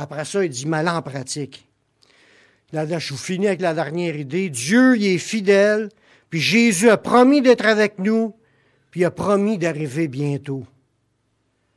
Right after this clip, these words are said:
Jésus a dit à ses disciples, « Je suis avec vous tous les jours jusqu'à la fin du monde. » La fin arrive, là.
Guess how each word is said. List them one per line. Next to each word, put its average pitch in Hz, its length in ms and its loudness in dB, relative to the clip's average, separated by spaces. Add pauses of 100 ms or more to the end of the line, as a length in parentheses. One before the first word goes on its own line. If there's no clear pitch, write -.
(840)
Jésus 180 400 -2
a 196 60 2
dit 170 120 -4
à 190 100 2
ses 180 200 -2
disciples, « 190 440 -6 (540)
Je 131 160 -8
suis 165 400 -6
avec 147 300 -4
vous 165 360 -10 (320)
tous 208 220 -2
les 160 240 -2
jours 165 480 -8 (320)
jusqu'à 170 460 -4
la 151 120 -4
fin 156 300 -8
du 120 200 -10
monde. » 135 360 -10 (1120)
La 147 160 -4
fin 190 280 0
arrive, 170 600 -2
là. 131 120 -12